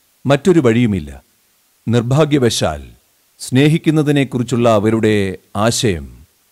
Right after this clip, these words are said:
ലൈംഗികതയാണ്. അതിനാലാണ് അവർക്ക് ഇത് അപരാധമായി തോന്നുന്നത്. ചിലർ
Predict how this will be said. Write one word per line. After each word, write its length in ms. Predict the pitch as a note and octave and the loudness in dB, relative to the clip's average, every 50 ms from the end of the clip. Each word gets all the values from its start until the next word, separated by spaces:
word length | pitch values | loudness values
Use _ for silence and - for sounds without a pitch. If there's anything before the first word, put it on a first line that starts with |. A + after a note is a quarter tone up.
| G#2 A2 | -2 0
ലൈംഗികതയാണ്. 840 | B2 C3 C#3 C#3+ C3+ D#3+ C#3 D3 C3+ G#2+ G#2 F#2 D#2+ C#2+ C#2 B1+ A#1 C2 _ _ _ _ _ _ _ _ _ _ _ - | 2 2 2 2 0 0 0 2 0 2 0 -2 -2 -6 -10 -16 -20 -20 _ _ _ _ _ _ _ _ _ _ _ -6
അതിനാലാണ് 520 | B2 B2 D3+ D#3+ F3 F3+ E3+ E3+ D#3 D#3 D3 | -2 -2 0 2 2 2 2 2 2 0 -2
അവർക്ക് 240 | D3+ D3 C3 D#3 C#3+ C3+ | -2 -4 -2 -2 0 2
ഇത് 80 | C#3 B2+ | 0 2
അപരാധമായി 480 | A#2 B2 C3+ D3 C3+ C#3 C#3 C#3+ C#3 C3+ C3+ | 2 2 2 2 0 0 0 0 0 0 -2
തോന്നുന്നത്. 400 | A#2+ A#2+ B2+ B2 B2 A#2+ C#3 D3+ - - | -2 0 0 0 0 0 -2 -4 -2 -2
ചിലർ 220 | D#3 F3 F3 D#3 | 0 2 2 2